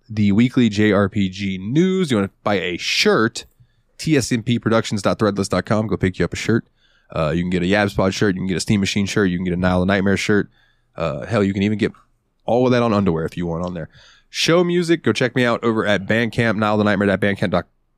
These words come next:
oh, I almost got all of that out before that burp was coming. Bandcamp, Nile the Nightmare dot bandcamp dot com. I did just release a new album, The Love and Hate mixtape. I believe it's eight dollars for fourteen songs or so. Go pick it up.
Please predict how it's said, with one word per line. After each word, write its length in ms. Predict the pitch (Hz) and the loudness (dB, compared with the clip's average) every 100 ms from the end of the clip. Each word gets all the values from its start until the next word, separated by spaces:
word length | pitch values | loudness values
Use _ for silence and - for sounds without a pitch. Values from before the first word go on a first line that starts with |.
| _ - _ _ _ _ | _ -20 _ _ _ _
oh, 260 | 127 117 - _ _ _ _ _ _ - - | -6 -4 -6 _ _ _ _ _ _ -10 -4
I 100 | 123 | 0
almost 340 | 151 180 151 | 2 2 2
got 100 | 135 | 0
all 160 | 120 120 | 2 2
of 60 | |
that 100 | 117 | 4
out 140 | 107 95 | 2 0
before 180 | 101 | 2
that 120 | 98 90 | 2 2
burp 220 | 92 - | 0 0
was 80 | - | -2
coming. 220 | 90 87 - - - - _ _ _ _ _ - | -2 -2 -10 -20 -20 -20 _ _ _ _ _ -10
Bandcamp, 680 | 110 151 170 170 156 139 - _ _ _ | -2 0 0 2 2 0 -4 _ _ _
Nile 260 | - 113 135 | -4 0 2
the 80 | 143 | 2
Nightmare 240 | 135 123 | 2 0
dot 180 | 127 113 | 0 0
bandcamp 300 | 120 110 120 | 0 0 0
dot 160 | 104 98 | 0 0
com. 320 | 117 113 110 | 2 2 0
I 80 | 98 | 0
did 160 | 104 110 | 0 2
just 180 | 107 - | 0 2
release 300 | 110 110 98 | 2 4 2
a 40 | |
new 200 | 101 107 | 4 4
album, 420 | 101 104 104 98 _ _ _ _ _ _ _ _ - - | 4 4 2 0 _ _ _ _ _ _ _ _ -20 -10
The 120 | 101 | -2
Love 160 | 101 101 | 0 0
and 80 | 90 | 0
Hate 180 | 107 | 0
mixtape. 400 | 101 95 - 104 98 | 0 -2 0 0 2
I 40 | 95 | 0
believe 200 | 104 95 | 2 0
it's 100 | - | 0
eight 160 | 101 98 | 0 2
dollars 480 | 95 98 98 - - _ _ _ _ _ _ _ - - | 2 4 4 0 -6 _ _ _ _ _ _ _ -20 -6
for 340 | 107 98 95 | -2 -2 -2
fourteen 480 | 92 113 107 107 95 | 0 0 0 0 -2
songs 260 | 101 98 98 | 0 -2 -2
or 40 | |
so. 320 | 95 98 92 - | 0 0 0 -2
Go 120 | 175 | -2
pick 160 | 131 92 | -2 -2
it 80 | |
up. 120 | 87 | -4